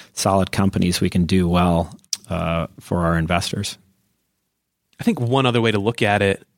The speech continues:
Speaker 2: I don't know, I, I'd be curious if you think I'm wrong about it, but one other way that, that I like to look at it is that, you know, if you look at the last maybe eight years of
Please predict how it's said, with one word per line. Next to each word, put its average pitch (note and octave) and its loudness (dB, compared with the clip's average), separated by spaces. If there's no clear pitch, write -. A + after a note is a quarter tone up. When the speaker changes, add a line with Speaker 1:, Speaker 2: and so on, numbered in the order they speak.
Speaker 2:
I G3 2
don't C4 0
know, G#2+ -4
I, B2 0
I'd A#2 0
be A2+ 0
curious A#2 0
if G2 -10
you A2+ 0
think - -2
I'm G2 -2
wrong A2 0
about G#2+ 2
it, G#2 0
but A2 0
one D#3 0
other C3+ 2
way B2 2
that, A2 -2
that A2 -2
I A2 0
like C#3 0
to G#2+ -2
look G2+ -2
at G2 2
it F#2+ -2
is G#2 -2
that, G2+ 2
you A2 -4
know, G#2+ 2
if G2 -2
you A2+ 2
look A#2+ -2
at G#2+ -6
the A2 -2
last G#2 0
maybe G#2 -2
eight B2 0
years A2 0
of G2+ -2